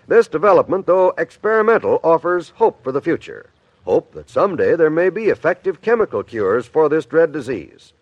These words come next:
The three acceptable methods of treating cancer currently are X-ray, radium, and surgery. By using these three methods,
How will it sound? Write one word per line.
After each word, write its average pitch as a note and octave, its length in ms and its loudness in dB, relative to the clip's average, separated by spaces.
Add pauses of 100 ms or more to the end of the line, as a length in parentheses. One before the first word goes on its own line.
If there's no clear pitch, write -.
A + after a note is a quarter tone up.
(580)
The F#2 100 -10
three B2 220 -2
acceptable C#3 520 -4
methods B2+ 380 -4
of G#2+ 100 -14
treating C3 300 -8
cancer C#3+ 360 -6
currently D#3 580 -2
are A#2 180 -2
X-ray, E3+ 640 0 (160)
radium, D#3+ 520 0 (120)
and A2 160 -10
surgery. E2 520 -2 (540)
By F#2+ 160 0
using B2+ 380 0
these G3 240 2
three C#3 240 -4
methods, F#2+ 460 -6